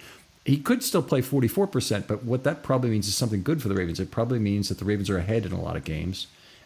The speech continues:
and he's playing as much as he can in the second half and still maintaining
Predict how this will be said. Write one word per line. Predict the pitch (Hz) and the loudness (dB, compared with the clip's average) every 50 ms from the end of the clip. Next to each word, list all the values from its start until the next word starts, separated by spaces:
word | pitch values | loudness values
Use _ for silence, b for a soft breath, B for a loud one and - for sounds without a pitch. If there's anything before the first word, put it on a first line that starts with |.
| B B | B B
and | - 101 101 95 | 0 2 2 2
he's | 82 113 117 113 98 - | 4 4 4 4 2 0
playing | - - - - 123 120 117 107 | -4 -6 -2 0 2 4 4 4
as | 101 92 107 | 2 2 2
much | 110 113 107 - 107 | 0 0 0 0 -2
as | - - | -2 0
he | 98 | -2
can | - - - 135 131 120 107 101 | -2 -2 -2 0 0 2 2 0
in | 92 | 0
the | 92 | -2
second | 92 - 95 90 - - 87 | -2 -2 -2 -2 -2 -2 -4
half | 78 82 90 90 90 - B B B B B B B - | -2 -2 -4 -4 -4 -6 B B B B B B B -2
and | 101 95 - | -2 0 0
still | - - 104 98 98 90 87 - - - - | 0 0 0 2 2 0 -2 -4 -10 -14 -6
maintaining | - 104 101 101 101 95 - 110 110 101 98 92 87 | -2 0 2 2 2 2 2 2 2 2 2 0 0